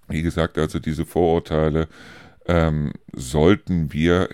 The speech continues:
vielleicht an der einen oder anderen Stelle überprüfen. Wir sollten sie insbesondere dann überprüfen, wenn diese Vorurteile, wie im Fall einer A F D oder wie im Fall von Jägermeister,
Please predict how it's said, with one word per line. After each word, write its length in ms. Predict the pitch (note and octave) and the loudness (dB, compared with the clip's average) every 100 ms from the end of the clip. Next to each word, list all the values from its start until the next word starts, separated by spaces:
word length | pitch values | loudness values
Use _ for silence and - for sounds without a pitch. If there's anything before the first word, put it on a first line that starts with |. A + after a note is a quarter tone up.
| - | -14
vielleicht 540 | - C#2+ D#2 G2+ - | -8 -2 0 -2 -4
an 120 | D#2+ | -4
der 180 | D2+ - | -2 -2
einen 260 | D#2 F2+ G#2 | 0 0 -2
oder 380 | - D2 C#2 - | -4 -2 -2 -2
anderen 340 | E2+ D#2+ C#2 | -4 -4 -6
Stelle 360 | - - D2 - | -6 -4 -2 -2
überprüfen. 680 | - B1 - F#2 F#2 - | -4 -6 0 2 2 0
Wir 80 | D2 | -4
sollten 320 | C#2+ C#2+ - | 0 -2 -2
sie 140 | - - | -8 -4
insbesondere 880 | G2+ A#2+ - F#2 F2 E2 D#2+ D2+ D2+ | -2 -2 -2 -2 0 0 0 -2 -2
dann 240 | C#2+ D2 | -2 -2
überprüfen, 640 | - C2+ - C2+ B1+ - - - - - - | -2 -4 -4 -4 -4 -6 -16 -20 -20 -20 -4
wenn 160 | D2 | -2
diese 280 | D2 D#2 C#2+ | 0 -2 -4
Vorurteile, 1000 | - D#2 D2+ - C#2+ - D2 C#2+ C#2+ C#2+ - | -2 2 2 2 -2 -4 -2 0 0 -4 -6
wie 260 | D2 E2+ | -4 -2
im 220 | - C#2+ | -2 -8
Fall 340 | C2+ - C#2 C2+ | -10 -4 -4 -4
einer 260 | - C2+ - | -6 -6 -6
A 80 | C2 | -6
F 220 | C2 - | -6 -6
D 240 | - D2 - - - - | -4 -4 -4 -18 -20 0
oder 320 | E2+ D2 C2 | 2 2 0
wie 120 | D#2+ | -2
im 180 | - C2+ | -4 -8
Fall 260 | - C2 C2 | -6 -4 -4
von 240 | - C2 | -6 -4
Jägermeister, 800 | C#2+ D#2 F#2 D2+ D2+ D2+ - D2 | -2 0 0 2 0 -2 -2 -6